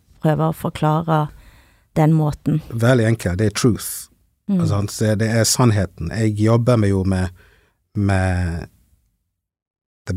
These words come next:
Speaker 2: most basic form of thing, sant? Er det
Speaker 1: Mm.
Speaker 2: klart, så bryter alt ned. Er det, hvis jeg lager film, bryter alt ned. Eh, menneskerelasjon, det er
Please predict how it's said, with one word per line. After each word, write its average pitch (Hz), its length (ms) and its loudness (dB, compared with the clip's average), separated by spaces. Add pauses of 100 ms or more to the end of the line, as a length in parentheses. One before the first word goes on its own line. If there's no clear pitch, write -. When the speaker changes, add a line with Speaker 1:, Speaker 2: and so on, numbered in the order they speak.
Speaker 2:
most 113 440 2
basic 104 380 0
form 92 380 -2
of 80 140 -6
thing, - 320 -10
sant? 92 260 -6
Er 95 80 -4
det 92 120 -4
Speaker 1:
Mm. 185 80 -2
Speaker 2:
klart, 107 220 0
så - 140 -2
bryter 92 380 -4
alt 87 260 -4
ned. 76 340 -4
Er 92 140 -4
det, 78 180 -2 (380)
hvis 101 160 -2
jeg 95 80 2
lager 87 220 0
film, 110 360 0
bryter 90 360 -4
alt 82 280 -4
ned. 78 320 -10
Eh, 80 360 -8
menneskerelasjon, 90 1300 0
det 85 140 -6
er 87 220 -2